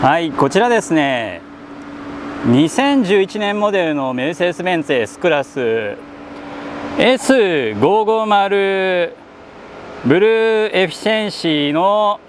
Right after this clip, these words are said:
ロングで、正規輸入車、右ハンドルで、車両本体価格百九十八万円。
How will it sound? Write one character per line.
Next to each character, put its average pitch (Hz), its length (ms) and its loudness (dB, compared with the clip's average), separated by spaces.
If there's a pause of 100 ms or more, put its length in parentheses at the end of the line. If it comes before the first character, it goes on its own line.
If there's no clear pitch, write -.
(400)
ロ 180 320 2
ン 233 120 -6
グ 117 320 -4 (1160)
で、 202 300 2
正 214 220 2
規 214 120 -2
輸 208 100 4
入 202 200 -2
車、 120 440 -2
右 160 280 -4
ハ 160 220 0
ン 143 120 -4
ド 123 140 -2
ル 101 280 -6 (1300)
で、 196 760 0 (680)
車 165 240 2
両 233 300 0
本 208 300 0
体 190 260 0
価 185 100 2
格 127 400 -6
百 135 480 -4
九 269 240 0
十 160 100 0
八 120 280 -4
万 160 200 -2
円。 143 460 -6